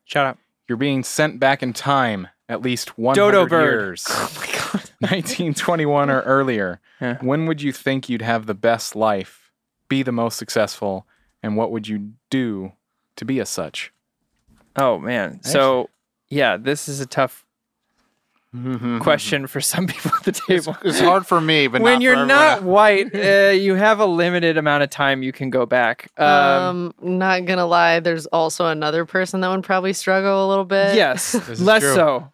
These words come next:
Speaker 1: Less
Speaker 3: Less
Speaker 1: so.
Speaker 3: so, for
Speaker 1: Yes.
Speaker 3: sure, but also still rough times.
Speaker 1: Yes.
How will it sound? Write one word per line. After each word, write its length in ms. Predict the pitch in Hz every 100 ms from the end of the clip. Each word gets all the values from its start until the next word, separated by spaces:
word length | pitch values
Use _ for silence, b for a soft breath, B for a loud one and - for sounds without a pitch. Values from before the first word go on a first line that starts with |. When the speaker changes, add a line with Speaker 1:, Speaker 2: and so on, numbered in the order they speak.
| -
Speaker 1:
Less 240 | 170 175
Speaker 3:
Less 160 | 247 240
Speaker 1:
so. 140 | 156
Speaker 3:
so, 320 | 226 214 220
for 180 | 220 202
Speaker 1:
Yes. 160 | 175 147
Speaker 3:
sure, 400 | 214 208 240 285 _ _ _
but 220 | 208 196
also 480 | - 180 180 185 170
still 320 | 165 - 175
rough 220 | 165 165 -
times. 540 | 170 156 175 143 - -
Speaker 1:
Yes. 520 | 170 143 - - -